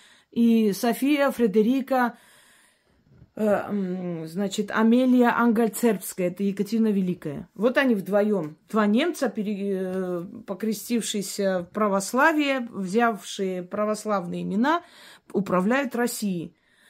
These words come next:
Но Екатерина свергла мужа, после его убила, сама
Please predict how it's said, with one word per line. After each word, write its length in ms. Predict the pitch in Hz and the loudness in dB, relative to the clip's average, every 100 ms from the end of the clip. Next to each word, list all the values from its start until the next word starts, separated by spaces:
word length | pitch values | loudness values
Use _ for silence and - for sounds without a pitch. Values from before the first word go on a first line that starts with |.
| _ | _
Но 320 | 226 254 233 | 6 8 8
Екатерина 640 | 214 247 294 285 302 269 247 | 4 2 0 0 2 2 2
свергла 540 | 247 277 262 214 233 | 0 4 4 4 4
мужа, 560 | 226 240 226 208 302 381 - _ _ _ _ _ _ - | 6 6 4 4 2 0 -4 _ _ _ _ _ _ 0
после 400 | 302 294 233 214 | 2 2 0 0
его 200 | 202 220 | 2 2
убила, 480 | 190 254 349 359 | 2 4 4 2
сама 600 | 320 - 233 247 320 349 | 0 2 4 4 2 0